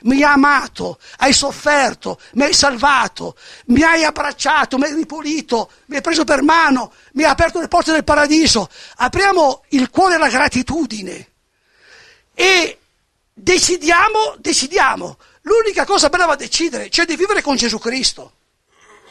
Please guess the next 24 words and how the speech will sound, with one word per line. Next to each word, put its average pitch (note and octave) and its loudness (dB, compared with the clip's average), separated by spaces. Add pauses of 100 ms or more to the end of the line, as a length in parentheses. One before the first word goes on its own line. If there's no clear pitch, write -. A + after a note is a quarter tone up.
(440)
Però D4+ 2
vedi, F4 0
poi D4+ -2
la E4+ -6
vita D4+ -4
cristiana B3 -2
in - -14
fondo D4+ -8
è - -10
questa, G#3 -12
decidiamo C#4+ -2 (340)
di G3 -6
aprire E4 2
il D4 -2
cuore D#4+ 2
a D4 -2
Gesù C#4 -4
Cristo F#4+ -4
e F4 -2
di D4 -2
vivere F4 0
con C4 -4
Gesù G#3+ -8
Cristo. - -12